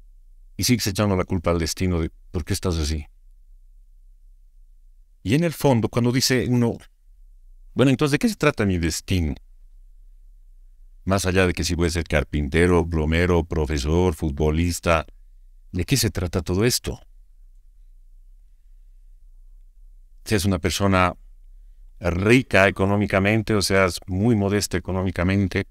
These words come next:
sea lo que fuere, lo que te ha pasado, así como vemos cuál sería el destino de algunas religiones,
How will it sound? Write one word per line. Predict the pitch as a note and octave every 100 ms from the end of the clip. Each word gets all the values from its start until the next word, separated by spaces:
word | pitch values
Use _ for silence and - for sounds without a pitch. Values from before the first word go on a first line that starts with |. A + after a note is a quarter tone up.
| - - - - -
sea | - A2 A2+ -
lo | G2 E2+
que | F2
fuere, | - A2 A#2+ G#2
lo | F#2
que | F#2
te | G2
ha | G2
pasado, | F#2+ - G2+ G2+ G#2 - - - - - - - - - - - - - - - -
así | - A2+
como | A2 G#2+
vemos | A#2 A#2 -
cuál | B2+ A#2+
sería | G#2+ G#2
el |
destino | F#2 - G#2+ G2+
de | F2
algunas | F2 F#2+ E2
religiones, | E2 D#2+ G2 F2+ G#2+ -